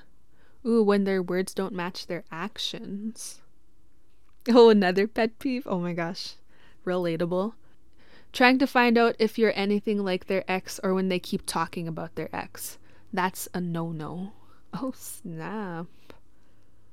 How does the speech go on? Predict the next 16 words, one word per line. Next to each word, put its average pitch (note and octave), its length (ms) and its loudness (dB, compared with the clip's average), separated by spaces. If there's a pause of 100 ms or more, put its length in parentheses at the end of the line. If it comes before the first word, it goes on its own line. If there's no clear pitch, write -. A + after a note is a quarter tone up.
(840)
When A3+ 300 8
they G#3 160 8
boink F#3+ 680 2
other F#3 300 0
people. G3 680 -2 (500)
Man, A3 260 6
I A#3 100 8
think B3 200 4
I'ma C#4+ 180 4
just C#4+ 220 2
go F3 260 6
over F3 220 2
those E3 280 -2
five D#3+ 280 0
and E3+ 160 -2
five, E3 520 -6